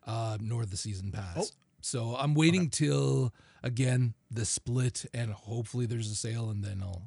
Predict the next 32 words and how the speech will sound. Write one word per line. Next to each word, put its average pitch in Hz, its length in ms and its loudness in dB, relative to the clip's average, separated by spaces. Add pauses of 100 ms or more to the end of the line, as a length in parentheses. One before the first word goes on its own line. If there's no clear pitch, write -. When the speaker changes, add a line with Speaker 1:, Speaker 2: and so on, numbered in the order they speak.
Speaker 1:
I'll 90 280 -8
pick 90 180 -10
it 92 60 -10
up. 92 200 -12 (440)
But, 107 160 -2 (140)
uh, 107 220 0 (340)
but 185 140 -2
no, 262 160 -4
I, 160 440 4 (280)
I, 139 120 0
it, 151 380 0
it 147 140 4
had 143 140 4
been 147 320 4
long 131 200 2
enough 135 200 2
since 123 200 0
I'd 120 180 0
been 120 180 2
in 143 320 4 (400)
that 147 140 4
I 135 60 2
was 123 180 2
having 101 280 -4
fun 92 280 -6
with 92 120 -6
it. 95 160 -8 (1500)
Speaker 2:
Oh, 339 80 -6
good. 180 360 -2
What 220 120 2
did 320 140 0
you, 254 160 0